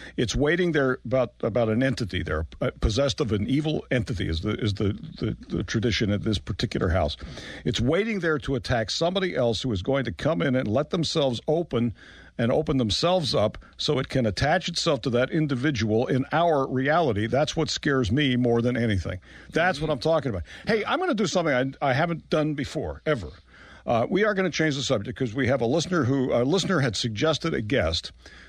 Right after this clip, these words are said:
and we're gonna talk to this gentleman. He's a retired seal, right off the top at two oh five.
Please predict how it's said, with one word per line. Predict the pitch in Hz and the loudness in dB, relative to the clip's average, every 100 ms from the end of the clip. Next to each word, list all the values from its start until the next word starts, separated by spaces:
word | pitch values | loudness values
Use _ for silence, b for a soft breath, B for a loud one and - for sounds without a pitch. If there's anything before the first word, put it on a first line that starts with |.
| B | B
and | 120 | -2
we're | 127 | 0
gonna | 180 | 0
talk | - 156 156 | 0 0 0
to | 170 | 0
this | 143 113 | -2 -2
gentleman. | 139 120 120 110 | -2 0 0 0
He's | 101 | 0
a | 110 | 0
retired | 101 92 131 156 147 | -2 0 0 0 -2
seal, | - 135 107 104 139 | -2 0 0 0 0
right | 131 233 | 0 2
off | - | 0
the | 147 | -2
top | - 127 | 0 0
at | 110 | -2
two | - 139 | -2 -2
oh | |
five. | 110 135 98 90 | 0 0 0 -2